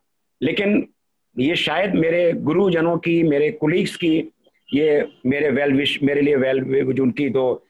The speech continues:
शुभकामनाएं थी और उनके लिए good wishes थी कि शायद मैं अपने काम में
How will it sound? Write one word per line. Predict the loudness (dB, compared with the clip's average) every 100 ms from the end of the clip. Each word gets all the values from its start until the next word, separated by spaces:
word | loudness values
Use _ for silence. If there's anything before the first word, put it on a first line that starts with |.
| _
शुभकामनाएं | -4 -4 -2 0 0 -2 -4
थी | -4 -2 0
और | 0
उनके | -2 0
लिए | -2
good | 0 0
wishes | 0 -2 -4
थी | -4 -4 -4 -10 _ _ -6
कि |
शायद | -4 -2 -2 -2
मैं | 0 -2
अपने | -2 -6
काम | -4 -2 0
में | 0 0 -2